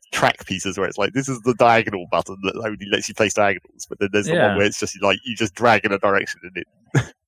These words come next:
Speaker 1: draws it
Speaker 2: Oh,
Speaker 1: out.
Speaker 2: for the love of <laughs> Actually, I thought that was, like, it's, you had to explicitly pick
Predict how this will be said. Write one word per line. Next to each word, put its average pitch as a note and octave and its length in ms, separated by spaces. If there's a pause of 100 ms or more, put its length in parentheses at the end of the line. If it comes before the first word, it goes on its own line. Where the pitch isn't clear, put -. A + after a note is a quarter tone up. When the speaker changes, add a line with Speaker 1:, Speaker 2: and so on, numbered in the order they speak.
(120)
Speaker 1:
draws F2+ 320
it G2 120
Speaker 2:
Oh, - 20
Speaker 1:
out. - 220
Speaker 2:
for C#3+ 80
the F3+ 120
love C4 440
of D3 220 (960)
<laughs> - 360
Actually, A3+ 240
I C#4 80
thought A3 200
that F#3+ 100
was, F3 120
like, D#3 220
it's, D#3 260
you D#3+ 120
had D#3+ 100
to D3+ 80
explicitly C#3 500
pick - 260